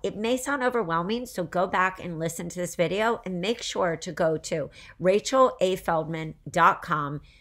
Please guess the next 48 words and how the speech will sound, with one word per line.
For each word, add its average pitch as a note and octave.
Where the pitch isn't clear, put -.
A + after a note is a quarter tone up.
start -
here F3+
page, D3
and E3+
look E3
at E3+
some D#3+
of D3+
the D#3
training D#3+
videos D3
that D3+
we D#3
have. C3+
I F3+
would F3+
say A3+
this A3
is F#3+
an F3
extremely F#3
specific B3+
one, A3+
and F3
one, F#3+
guys, F#3+
that D#3+
will F3
save D#3
you D3+
time D#3+
and D#3
money A3
and D#3
frustration F#3
struggling F3+
to F3
figure E3+
out D#3
how G3+
to G3+
build E3
the E3
like, D#3
know, D#3
and D3
trust -
factor. -